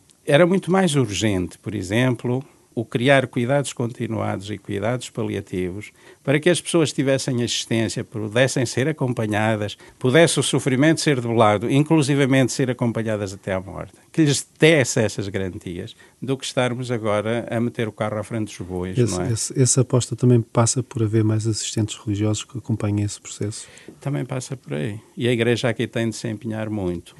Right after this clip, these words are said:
Speaker 1: Um dos aspectos fundamentais dos cuidados paliativos é a assistência espiritual.
Speaker 2: Disse recentemente que tinha,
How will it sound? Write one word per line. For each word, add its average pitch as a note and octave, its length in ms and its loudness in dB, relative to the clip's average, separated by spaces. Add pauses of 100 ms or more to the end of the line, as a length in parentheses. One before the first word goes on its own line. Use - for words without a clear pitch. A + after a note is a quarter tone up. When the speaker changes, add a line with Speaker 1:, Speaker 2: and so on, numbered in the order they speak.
Speaker 1:
Um G#3+ 340 6
dos E3+ 300 6
aspectos C3 480 2
fundamentais B2 840 2
dos A2+ 160 -2
cuidados A#2 360 0
paliativos A2 580 -2
é A#2+ 40 -4
a - 40 -2
assistência A2+ 400 -6
espiritual. G2 580 -10 (180)
Speaker 2:
Disse D3+ 320 4
recentemente D3 640 6
que - 80 -20
tinha, B2 440 6